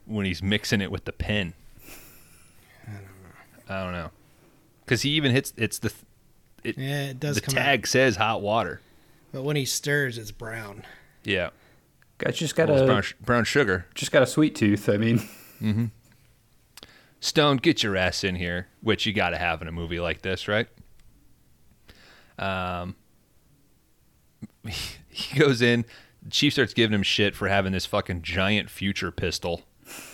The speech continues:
Speaker 1: Um, like, what the hell is this? Um, Stone retorts, "He's back.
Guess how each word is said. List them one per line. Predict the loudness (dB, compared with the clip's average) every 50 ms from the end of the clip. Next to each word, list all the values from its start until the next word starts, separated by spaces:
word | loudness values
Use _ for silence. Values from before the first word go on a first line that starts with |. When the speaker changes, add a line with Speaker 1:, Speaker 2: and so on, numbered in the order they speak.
| -20 -20 -20 -20 -16 _
Speaker 1:
Um, | -4 0 0 2 2 0 0 -2 -4 -6 -4
like, | -4 -4 -2 0
what | 2 2 2 2
the | 0 0
hell | 2 2 2 2 2
is | 2 0 -2 0 0
this? | 0 0 0 -2 -4 -8 -12 -16 _ _ _ _ _ -20 -20 -20 -20 -20 -20 -20 _ _ _ -8
Um, | -6 -4 -4 -4 -4 -4 -6 -6 -8 -8 -10 -12 -14 _ _ _
Stone | -14 -2 2 4 4 6 4 4 2
retorts, | 0 0 2 2 2 2 2 0
"He's | -2 -4 -4
back. | -4 -4 -4 -2 0 0 -2 -2 -4 -10 -16